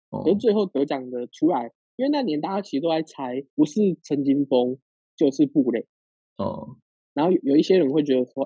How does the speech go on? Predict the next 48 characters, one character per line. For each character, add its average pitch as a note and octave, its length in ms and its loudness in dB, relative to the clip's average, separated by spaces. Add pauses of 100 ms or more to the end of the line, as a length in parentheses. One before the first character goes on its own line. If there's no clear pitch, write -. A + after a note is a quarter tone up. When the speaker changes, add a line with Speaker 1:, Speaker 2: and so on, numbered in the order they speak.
Speaker 2:
，“哎， A3+ 100 -4 (220)
彭 C3+ 120 -2
政 F#3 140 0
闵 C3+ 100 0
可 B2+ 140 -6
能 B2+ 100 -2
也 C3+ 60 -2
有 D#3+ 140 2
一 D#3+ 80 0
点 C3 160 0
点 B2+ 200 0
机 C3+ 140 -4
会 D3+ 100 0
拿 B2 120 -4
到 B2 120 -4
一 C3+ 80 -2
些 C3 160 -2
些 A#2+ 120 -10
票。” - 280 -14 (400)
就 G#3+ 120 -2
是 A#3+ 160 4
高 A3 160 4
国 G3+ 100 6
庆 F#3 220 2
其 D#3+ 180 0
实 D3 120 2
一 F3 100 4
直 D#3+ 80 -6
都 E3+ 120 2
不 E3 140 -2
在 D3 160 2
讨 A#2 180 -4
论 C3+ 140 2
的 B2 80 0
范 B2 180 -2
围 A2+ 140 -4
以 A2 40 -8 (100)
内， A2+ 180 -8 (420)
但 E3 160 4
就 E3 180 6
最 E3 140 4
后 E3 220 6
投 - 180 -2
票 D#3 200 4
出 C#3+ 220 2
来， B2 180 2
就 C3 140 0
是 C#3+ 220 0